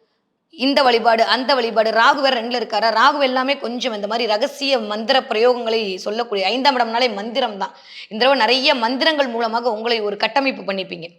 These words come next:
இது வரைக்கும் இல்லாட்டி உங்களுக்கு ஒரு மந்திர தீட்சை கொடுக்கப்படும். அதன் மூலமாக உங்களுடைய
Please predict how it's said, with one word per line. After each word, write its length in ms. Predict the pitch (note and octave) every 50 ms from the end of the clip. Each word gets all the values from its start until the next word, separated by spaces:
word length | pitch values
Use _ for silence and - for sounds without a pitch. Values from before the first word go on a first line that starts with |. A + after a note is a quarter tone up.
| _ _ _ _
இது 140 | - G#3 G#3
வரைக்கும் 280 | B3+ C4 C#4+ C#4 C#4 B3+
இல்லாட்டி 180 | A#3 A#3+ A#3+
உங்களுக்கு 200 | A3+ A3+ A3 G3
ஒரு 100 | G#3 G#3
மந்திர 300 | G3+ G3 A3 A#3 B3 C4
தீட்சை 380 | A#3 G3+ B3+ - - - A#3+ -
கொடுக்கப்படும். 500 | - G3 F#3 - F#3+ - E3+ E3 E3+ -
அதன் 220 | F3 F#3+ G#3 A3
மூலமாக 720 | A3 A3+ A#3+ B3 A#3 A3+ A#3 A3+ C4 B3+ A3+ G3+ F3+ - - - - - - -
உங்களுடைய 760 | - G#3+ A3 A3 G#3+ G#3 G#3 G3+ G3+ G3 F#3+ F#3 F3+ F3 F3